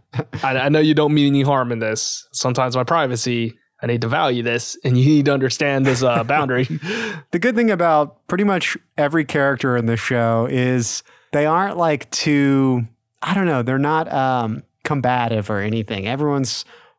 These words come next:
Speaker 1: for the most part, pretty accepting, and even when you disagree, like, you're stuck with each other and you're there for each other.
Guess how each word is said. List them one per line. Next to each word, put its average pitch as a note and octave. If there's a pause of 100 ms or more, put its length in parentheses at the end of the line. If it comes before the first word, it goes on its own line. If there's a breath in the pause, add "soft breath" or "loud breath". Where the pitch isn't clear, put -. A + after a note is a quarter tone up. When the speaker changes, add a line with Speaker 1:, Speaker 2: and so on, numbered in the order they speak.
(140)
Speaker 1:
for D3+
the F3+
most F#3
part, C3+
pretty F3
accepting, A#2
and A2
even D3
when C#3
you A#2+
disagree, A2 (520 soft breath)
like, A#2+ (240)
you're C3
stuck B2+
with A#2+
each A2+
other G#2
and G#2
you're C3
there A#2
for -
each -
other. -